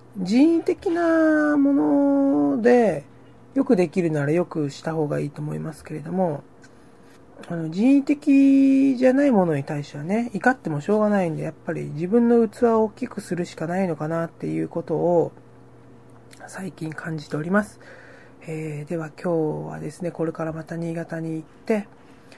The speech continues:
まだね、現地でね、いろいろやんなきゃいけないことがあるので、その、それらをね、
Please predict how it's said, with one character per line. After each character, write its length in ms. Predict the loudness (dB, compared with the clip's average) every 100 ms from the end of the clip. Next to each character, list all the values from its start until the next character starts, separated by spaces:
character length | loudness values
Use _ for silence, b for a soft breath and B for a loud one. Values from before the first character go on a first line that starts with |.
| B
ま 100 | -2
だ 140 | 0 0
ね、 120 | -4
現 340 | -2 -2 -2
地 1000 | -4 -4 -2 -4 -6 -10 -12 -14 -16 -14 -12
で 140 | -10
ね、 240 | -10 -8 -6
い 60 |
ろ 140 | -4 -2
い 20 |
ろ 100 | -2
や 80 | 0
ん 40 |
な 100 | -2
き 60 | -2
ゃ 40 |
い 40 |
け 100 | -2
な 80 | -4
い 40 | -4
こ 100 | -4
と 100 | -2
が 100 | -2
あ 60 |
る 120 | -4
の 160 | -6 -8
で、 240 | -8 -10
そ 200 | -10 -8
の、 760 | -6 -4 -6 -6 -8 -8 -10 -10
そ 140 | -4 -2
れ 120 | -2
ら 160 | -2
を 80 | -4
ね、 160 | -8